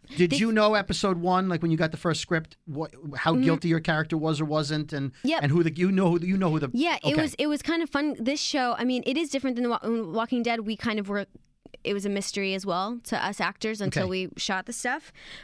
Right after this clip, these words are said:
Speaker 2: I mean, we would get some, uh, heads up. I mean, we would get some info, but not, not much at all.
Speaker 1: Okay.
Speaker 2: It was still a lo-, very much a mystery what was gonna happen as we were shooting it. Um, but this show was v-, was very different. Before I even signed on, actually, they told me pretty much the whole storyline,
Speaker 1: Okay.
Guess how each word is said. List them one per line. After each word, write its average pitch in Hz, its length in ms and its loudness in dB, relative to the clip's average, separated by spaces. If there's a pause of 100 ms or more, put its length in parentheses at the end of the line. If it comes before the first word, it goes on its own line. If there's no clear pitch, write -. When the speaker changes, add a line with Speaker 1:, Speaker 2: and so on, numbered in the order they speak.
Speaker 2:
I - 40 0
mean, 233 180 2
we 220 100 0
would 208 100 -4
get 190 160 -2
some, 202 440 -2 (100)
uh, 185 220 -2
heads 196 240 -2
up. - 120 -2 (240)
I - 60 -4
mean, 196 160 0
we 185 80 -2
would 185 160 -2
get - 160 -2
some 190 220 -2
info, 262 340 -2
but 233 100 -2
not, 175 200 -4
not 190 320 -2
much 170 260 -4
at 160 60 -2
all. 175 160 0
Speaker 1:
Okay. - 100 -4
Speaker 2:
It - 20 0
was 196 120 -2
still - 340 -4
a 127 180 -2
lo-, 180 140 -2 (140)
very 190 240 -4
much - 220 -8
a 175 40 -6
mystery 147 480 -6
what 160 180 -6
was - 140 -8
gonna 165 140 -4
happen 165 440 -6 (540)
as 175 180 -2
we 175 120 -2
were 156 80 -4
shooting 180 320 -4
it. 92 160 -8 (400)
Um, 180 400 -2 (300)
but 190 200 -2
this 302 140 -2
show 190 520 -2
was 208 260 -2
v-, 185 200 -4
was 214 220 -2
very 262 180 -2
different. 180 460 -6
Before 220 320 -2
I 208 100 -2
even 190 260 -4
signed 175 300 -4
on, 190 300 -2
actually, 165 340 -6
they 170 120 -2
told 165 200 -6
me 170 120 -2
pretty 165 180 -4
much - 200 -6
the 175 100 -4
whole 160 120 -6
storyline, 160 420 -2
Speaker 1:
Okay. 151 260 0